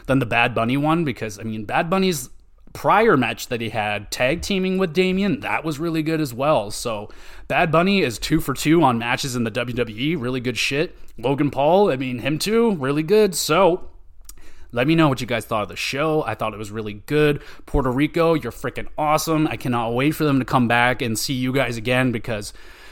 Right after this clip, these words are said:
you guys are worth the travel. I mean, to, to, for them, I mean, go out of their way to go see you guys 'cause you guys are so awesome out there. That was, that was awesome. Love to see the fans coming out and, and finally getting to see some freaking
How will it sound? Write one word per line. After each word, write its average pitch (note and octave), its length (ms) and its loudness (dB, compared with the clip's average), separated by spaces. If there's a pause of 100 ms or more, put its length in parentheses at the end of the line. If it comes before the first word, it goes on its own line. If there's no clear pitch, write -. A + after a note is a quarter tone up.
(160)
you G3 340 6
guys G#3 320 6
are E3 220 4
worth D#3+ 460 2
the D#3 100 0
travel. C#3 500 2
I A2 120 0
mean, A#2 200 -4
to, B2 120 -4
to, G#2+ 340 -6
for C#3 160 -2
them, E3 420 2
I B2 60 0
mean, A#2+ 220 -2
go F3 260 6
out E3+ 100 4
of D#3+ 80 -2
their D#3 140 2
way D3 180 0
to C3+ 80 -4
go C#3 120 2
see C#3 200 0
you C3+ 160 0
guys A2 300 -2
'cause A#2 160 -4
you C#3 40 -4
guys C#3+ 280 4
are A2+ 80 -8
so D3 480 0
awesome C3+ 340 2
out C3 200 -2
there. C3+ 240 2
That A2 120 -2
was, G#2+ 140 -8 (240)
that B2+ 120 -2
was A2+ 120 -8 (100)
awesome. A#2+ 480 -2 (400)
Love D3 220 4
to D3+ 80 2
see D#3+ 160 0
the C3 100 0
fans C3 320 -2
coming A#2+ 300 -2
out A2+ 180 -2
and, G#2 160 -8
and A2 180 -8
finally A#2+ 380 -2
getting A2+ 280 -2
to A2 60 -6
see C3 300 0
some G#2+ 220 -6
freaking B2 420 -4